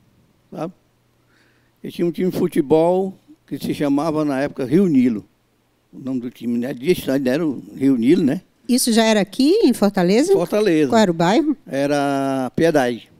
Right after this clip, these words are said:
Speaker 2: Piedade.
Speaker 1: É, pertencia àquela comunidade da Piedade, né?
Speaker 2: Tá certo.
Speaker 1: Então,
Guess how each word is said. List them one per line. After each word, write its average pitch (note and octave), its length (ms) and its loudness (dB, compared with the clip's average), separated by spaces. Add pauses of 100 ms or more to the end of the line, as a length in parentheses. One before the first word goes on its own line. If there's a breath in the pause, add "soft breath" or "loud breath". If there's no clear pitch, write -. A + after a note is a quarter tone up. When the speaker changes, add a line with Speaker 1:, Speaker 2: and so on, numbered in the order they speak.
(120)
Speaker 2:
Piedade. E3+ 840 -2
Speaker 1:
É, B2+ 200 -8
pertencia C3+ 520 -4
àquela C#3 360 -4
comunidade C#3 440 2
da C#3+ 80 0
Piedade, B2 500 -2
né? B2 160 -10
Speaker 2:
Tá F3 140 -2
certo. - 500 -10 (480 soft breath)
Speaker 1:
Então, A#3 560 0